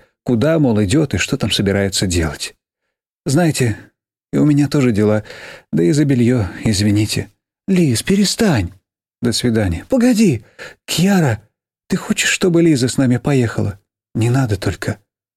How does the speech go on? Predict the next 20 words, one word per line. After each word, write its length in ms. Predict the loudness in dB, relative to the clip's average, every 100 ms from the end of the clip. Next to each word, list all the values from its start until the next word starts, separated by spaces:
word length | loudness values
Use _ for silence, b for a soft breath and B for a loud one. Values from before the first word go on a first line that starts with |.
| _ _ _ _ _
«Алло?» 340 | -2 2 0 -2 _ _ _ _ _ _ _
«Привет, 400 | -2 2 2 -2
Кьяр». 340 | -4 -4 -4 _ _ _ _
«Лиза, 380 | 2 4 4 4
Лиза, 420 | 4 4 4 0 b b
ты 100 | -2
со 140 | 4
мной 160 | 4 4
поедешь, 460 | 4 4 4 4 2
да? 180 | 0 0
Поедешь?» 560 | 2 4 4 2 -2 -8 _ _ _ _ _ _
Я 240 | -2 0 0
вздохнула. 680 | 0 -2 -4 -4 -4 -6 -16 _ _ _ _ _ _
Вдруг 340 | -4 -2 -2 0
на 100 | 0
дороге 300 | 2 0 0
зажегся 460 | 0 0 -2 -2
фонарь. 440 | -2 0 0 -2 -4 _ _ _ _ -6
Совершенно 520 | -4 -2 -2 0 2
неожиданно. 800 | 2 2 0 0 0 -2 -4